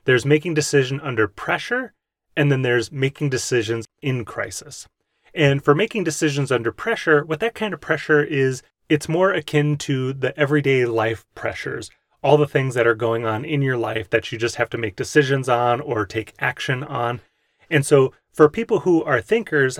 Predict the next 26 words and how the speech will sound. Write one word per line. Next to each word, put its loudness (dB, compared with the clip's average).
how 0
they 2
make -4
decisions -4
under -4
pressure -2
is -2
they 2
tend -6
to -4
remain -2
calm 0
and -2
rational 0
under -4
that -4
pressure, 0
relying 0
on 0
their 4
analytical 2
skills -2
to -12
make -4
quick -6
decisions, -6